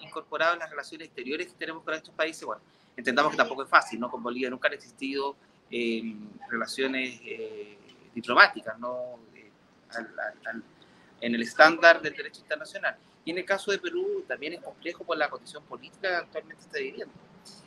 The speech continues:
Eh, pero de todas maneras es una figura que existe, eh, que la legislación chilena la contempla, pero que entendemos que no ha tenido la virtud de ser útil, eh, en los términos expresados en la norma, porque no puede ser también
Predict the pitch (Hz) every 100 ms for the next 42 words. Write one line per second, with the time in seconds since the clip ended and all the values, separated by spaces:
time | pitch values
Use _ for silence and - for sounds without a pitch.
0 | - 139 143 160 156 156 202 226 214 165
1 | 160 190 - 170 185 180 165 170 175 -
2 | 156 - - 190 - 143 180 - - -
3 | - 131 135 127 123 - 117 - 240 -
4 | 208 196 190 190 190 - 143 139 170 180
5 | - - 180 202 196 190 - 190 - 180
6 | 175 202 185 196 190 170 - - - 143
7 | 151 143 - - 170 175 - - 190 294
8 | - - - - - 135 156 170 - 175
9 | 180 185 - - - 123 - 214 226 175
10 | 117 113 123 - - 160 185 208 208 175
11 | - 151 143 143